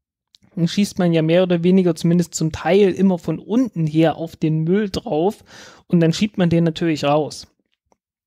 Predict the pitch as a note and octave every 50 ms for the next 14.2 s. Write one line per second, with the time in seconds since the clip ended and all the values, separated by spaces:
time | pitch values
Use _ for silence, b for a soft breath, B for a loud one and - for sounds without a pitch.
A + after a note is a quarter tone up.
0 | _ _ _ _ _ _ - - - _ _ - D#3+ F3+ G3+ A3+ A3+ G3 F3 D3+
1 | D3 D3 D3 - - G3 G3 F#3+ F#3 - - F3+ F3 E3+ - - - E3 D#3+ -
2 | - - G#3 A#3 B3 G#3 G3+ F#3+ F3 D#3+ E3 D#3+ - - F#3+ - - - F#3 E3+
3 | E3 D#3+ - - - F3+ G#3+ G#3 - - F#3 F3 - - F3 D#3 D#3 D3 - E3+
4 | D#3+ D#3+ - - E3+ - _ - E3+ E3 - - - D#3+ E3 D#3+ D#3+ D#3+ D#3+ B
5 | B B B B B B B B B _ - F3+ G3 F#3+ - - F#3+ F3 F3 E3+
6 | E3 F#3 G3+ G3 G3 G3 F3+ E3 - - - F3 F3+ - - - F3+ F3 E3 -
7 | E3+ D#3+ D#3+ D3+ - - E3 E3 F#3 G#3 G#3 F#3+ F3 D#3+ D3+ E3 D#3+ D#3 D3 G3+
8 | G#3+ - - - F3 E3 - D#3 C#3+ C#3+ C#3+ - D#3+ D3+ D3 D3 D3 D3 - D#3+
9 | E3+ A3 C4+ - - - - _ B B B B B B B B B B _ -
10 | F3 F3 E3+ F3+ E3+ G3 F#3+ - F#3 D#3+ - - - - D#3 - C#3 C#3+ C3+ C3
11 | C3 C3+ - - - - - _ _ _ _ _ _ - - - E3+ E3+ E3+ -
12 | D#3 D#3 D#3+ F3 A3+ A3+ - - - G3 F#3 F#3+ G3 F#3+ - F3+ F3+ F3+ - F#3+
13 | F#3 F#3 F#3 - D#3+ E3+ E3+ - F3+ E3 - - - - G#3 A3+ A#3 G#3 G3 E3+
14 | D#3 C#3 -